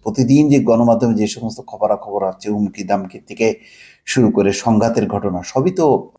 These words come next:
আওয়ামী লীগের মধ্যেই। আজকে প্রধানমন্ত্রীর জনসভায় পঙ্কজ এবং শাম্মী সমর্থকদের মধ্যে সংঘর্ষে কৃষক লীগের একজন নেতা পর্যন্ত মারা গেছে। আচ্ছা, যাক, এই খবর আমরা দেখি।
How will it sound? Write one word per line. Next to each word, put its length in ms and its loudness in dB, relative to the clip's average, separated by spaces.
আওয়ামী 300 4
লীগের 200 2
মধ্যেই। 340 -6
আজকে 500 0
প্রধানমন্ত্রীর 580 2
জনসভায় 580 2
পঙ্কজ 440 2
এবং 160 0
শাম্মী 340 0
সমর্থকদের 640 -4
মধ্যে 380 -4
সংঘর্ষে 460 -8
কৃষক 500 -2
লীগের 240 2
একজন 240 0
নেতা 220 2
পর্যন্ত 360 -10
মারা 240 0
গেছে। 400 -20
আচ্ছা, 220 0
যাক, 320 0
এই 380 0
খবর 480 0
আমরা 280 0
দেখি। 500 -4